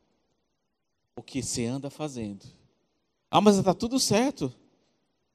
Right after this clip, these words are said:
Não, querido, todos os dias nós precisamos fazer ajustes. Em todo momento precisamos fazer ajustes,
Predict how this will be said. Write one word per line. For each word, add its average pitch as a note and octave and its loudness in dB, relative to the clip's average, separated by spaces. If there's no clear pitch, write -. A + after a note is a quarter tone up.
Não, G3+ -6
querido, F#3 2
todos F#3+ 12
os G3+ 2
dias D#3+ 4
nós D#3 6
precisamos C#3+ 0
fazer C3+ 4
ajustes. - -4
Em A#2+ -10
todo G3 8
momento E3+ 6
precisamos E3 4
fazer D#3+ 6
ajustes, C3+ -4